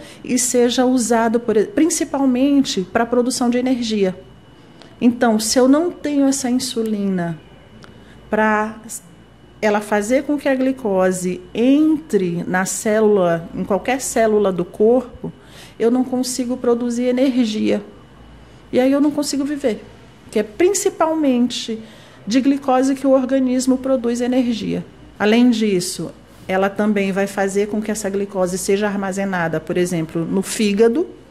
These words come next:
porque aí, "ai, eu tô um tempo sem comer, da onde é que eu vou produzir energia?" Então, ela consegue também tirar do fígado e botar na célula pra conseguir produzir essa energia. E também ela ajuda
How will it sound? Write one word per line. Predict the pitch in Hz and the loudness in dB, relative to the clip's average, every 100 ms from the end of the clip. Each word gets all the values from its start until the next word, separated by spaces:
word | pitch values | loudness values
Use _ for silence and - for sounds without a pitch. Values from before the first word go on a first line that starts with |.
| - - - | -20 -16 -10
porque | 196 - | -8 -2
aí, | 202 202 | 2 2
"ai, | 220 247 220 | 2 2 2
eu | 190 | 2
tô | 196 226 | 0 0
um | 240 | 0
tempo | 254 262 269 | 0 -2 -2
sem | 269 254 | -4 -4
comer, | 254 262 254 240 247 277 294 - - - - - | -2 0 4 4 4 4 0 -12 -20 -20 -20 -12
da | - 247 | 0 2
onde | 262 | 2
é | 269 | 2
que | 247 | 0
eu | |
vou | 247 | 0
produzir | 240 233 240 226 226 214 196 - | 2 2 2 2 2 0 -2 -8
energia?" | - 208 214 202 185 | -2 2 2 2 0
Então, | 165 175 202 202 202 - - | 0 0 0 0 -2 -10 -4
ela | 185 214 | 0 0
consegue | 214 254 294 - 247 233 | 2 0 0 -2 -2 -2
também | 233 269 277 285 302 | 0 0 0 -2 -2
tirar | - 262 240 311 | -2 -2 0 -2
do | 330 359 | 0 -2
fígado | - 277 262 254 311 294 359 359 - - - - - | -2 -2 0 0 0 0 0 -2 -18 -20 -20 -14 -4
e | 214 | 0
botar | 220 233 233 208 | 0 0 -2 -2
na | 214 | -4
célula | - - 220 196 196 226 277 339 - - - - | -4 0 2 4 4 4 2 0 -2 -20 -20 -4
pra | 233 233 | -2 -2
conseguir | 240 262 - 233 214 277 | -2 -2 -2 -4 -2 -4
produzir | 302 302 294 277 | -2 -2 0 0
essa | 285 277 | -2 0
energia. | 277 285 277 214 190 170 - - - - | 2 2 2 0 -2 -4 -6 -18 -14 -8
E | |
também | - 294 294 | -2 2 2
ela | 294 302 | 2 4
ajuda | 294 247 240 202 180 175 | 2 2 2 4 4 2